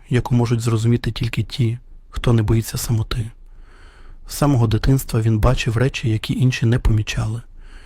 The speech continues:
Він знав, коли помре старий у селі, міг передбачити бурю ще до того, як небо потемніє.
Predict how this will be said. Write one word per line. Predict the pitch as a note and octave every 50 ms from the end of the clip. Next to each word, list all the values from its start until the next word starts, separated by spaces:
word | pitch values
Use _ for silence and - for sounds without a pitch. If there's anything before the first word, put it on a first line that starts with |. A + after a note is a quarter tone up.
| - - - - - - B2+
Він | C3+ C3+ B2+
знав, | A2 - A#2 A2+ A2 A2 -
коли | - - - A2+ G#2+ A2
помре | - - A2+ G#2 G#2 A2 G#2
старий | - - - G#2+ A2 G#2+ G#2+
у | G#2+
селі, | F#2+ - - A2+ G#2 G#2+ A2+ A#2+ B2 - - - - - - -
міг | C3 A#2+ - -
передбачити | - A#2 G#2+ G#2+ G#2+ A2 A#2+ A#2 - - - -
бурю | A2 G#2+ A2 A2+ G#2+ G#2+ G#2+ A2+ B2 -
ще | - - - - A#2+
до | G#2+ A2+
того, | - - C3+ B2+ B2 A#2+
як | A2 A2+ A2 - -
небо | A#2 A2 G#2+ G#2+ -
потемніє. | - - - - - G#2 G2+ G2+ G#2 G#2 A2 A#2